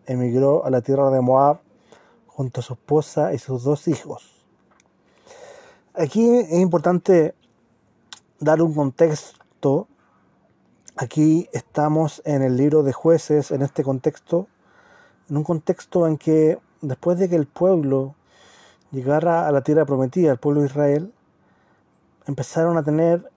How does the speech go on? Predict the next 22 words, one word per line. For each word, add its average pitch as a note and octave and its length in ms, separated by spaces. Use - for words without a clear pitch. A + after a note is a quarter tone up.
eh, C3+ 800
inconsistencia D#3+ 960
en C3+ 80
su - 100
servicio C#3+ 360
a - 20
Dios. D3+ 420
A C#3 120
veces C#3 300
a-, C3 140
buscaban C#3+ 520
a C3+ 80
Dios, D#3 480
a B2+ 80
veces, C3 440
eh, B2 520
iban C#3+ 440
tras B2+ 180
otros C#3 360
dioses, D#3+ 840
es E3 200
decir, F3+ 580